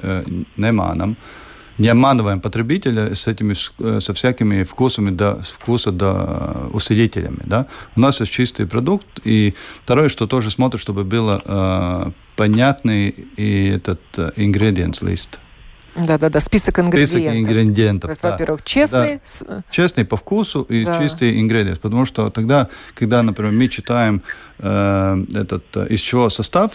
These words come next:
Speaker 1: составляет, что мы можем, каждый ингредиент можем в себя в-, в-, понять, как это выглядит. Да, то есть, например, вот рожь, понятно, не знаю, овся, понятно, соль, понятно, сахар, понятно, да, то есть, и никакие, или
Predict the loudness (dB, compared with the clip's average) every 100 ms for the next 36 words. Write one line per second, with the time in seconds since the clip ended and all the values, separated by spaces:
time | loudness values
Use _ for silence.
0 | -8 -6 -4 0 0 0 0 2 4 4
1 | 2 2 -2 -6 -18 -18 -14 0 2 2
2 | 0 -4 0 0 2 0 0 0 0 2
3 | 2 0 -2 -4 -6 0 2 2 0 -10
4 | -18 -16 -18 -20 _ -2 2 2 -2 -2
5 | -2 -2 -4 -2 -2 -6 -12 -16 -20 _
6 | _ -6 -6 -8 -10 -6 -4 -4 -2 -4
7 | 0 2 2 -2 -12 _ -4 0 0 0
8 | -2 -4 -10 -20 -6 0 2 2 0 -2
9 | -4 -2 0 2 2 0 -2 0 -2 -2
10 | 0 0 0 0 0 0 0 -2 0 -2
11 | 0 2 2 -2 -6 -4 -2 -2 -6 -10
12 | -20 -20 -8 0 4 4 2 0 2 2
13 | 0 0